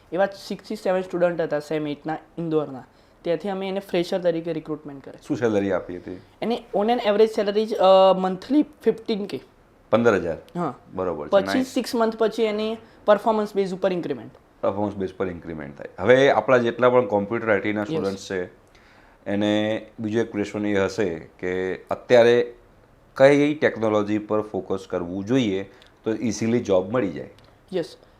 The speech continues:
Speaker 1: અત્યારે ટ્રેન્ડિંગમાં પહેલા JavaScript હતું. JavaScript-એ number of frameworks and number of libraries માર્કેટમાં લોન્ચ કરી દીધી છે. એવું નથી કે આ લાઇબ્રેરી બેસ્ટ છે અથવા આ ફ્રેમવર્ક, આ ટેકનોલોજી બેસ્ટ છે. તમને કઈ ટેકનોલોજી ઉપર ગ્રીપ છે?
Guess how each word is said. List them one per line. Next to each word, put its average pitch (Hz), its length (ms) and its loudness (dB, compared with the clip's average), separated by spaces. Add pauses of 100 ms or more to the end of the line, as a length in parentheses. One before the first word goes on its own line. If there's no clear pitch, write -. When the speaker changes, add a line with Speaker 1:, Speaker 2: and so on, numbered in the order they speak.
(160)
Speaker 1:
અત્યારે 226 460 4
ટ્રેન્ડિંગમાં 226 920 -2 (320)
પહેલા 202 220 6
JavaScript 185 600 4
હતું. 170 140 0
JavaScript-એ 202 760 0
number 196 340 2
of 202 260 2
frameworks 196 420 0
and 190 100 -4
number 185 280 0
of 175 160 0
libraries 175 360 -2 (120)
માર્કેટમાં 170 540 -2
લોન્ચ 165 260 -2
કરી 151 180 -2
દીધી 139 240 -4
છે. - 120 -14 (380)
એવું 226 180 4
નથી 214 300 -2
કે 208 260 0
આ 175 260 2
લાઇબ્રેરી 180 460 2
બેસ્ટ 175 380 0
છે 190 240 -8 (260)
અથવા 196 200 -6
આ 170 200 2
ફ્રેમવર્ક, 175 540 -2
આ 170 60 2
ટેકનોલોજી 170 560 -6
બેસ્ટ 156 300 -6
છે. 120 180 -16 (800)
તમને 208 280 0
કઈ 226 160 6
ટેકનોલોજી 196 540 -4
ઉપર 185 160 -4
ગ્રીપ 160 320 -8
છે? - 180 -14